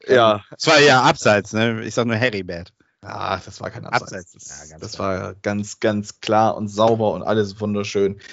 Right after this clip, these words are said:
Speaker 1: Kann ich doch nichts für, dass das, äh, Avidi da noch versucht
Speaker 2: Ja.
Speaker 1: reinzugrätschen.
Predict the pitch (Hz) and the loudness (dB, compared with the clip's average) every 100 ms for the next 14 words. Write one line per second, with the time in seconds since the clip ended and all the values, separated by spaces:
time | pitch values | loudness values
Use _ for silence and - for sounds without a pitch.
0 | - - 139 156 147 127 - 120 107 104 | -20 -4 0 4 4 2 0 0 -2 -2
1 | 110 104 107 104 - 71 104 104 101 101 | -4 -2 -6 -6 -8 -2 2 2 0 -2
2 | 104 - _ _ _ _ _ - 127 117 | -6 -14 _ _ _ _ _ 2 4 4
3 | 123 120 120 135 123 120 110 110 107 107 | -2 -6 -6 -6 0 2 4 4 2 -4
4 | - - 110 104 110 113 95 98 92 - | -6 -8 -6 -2 -2 -2 -4 -16 -20 -18
5 | 90 | -20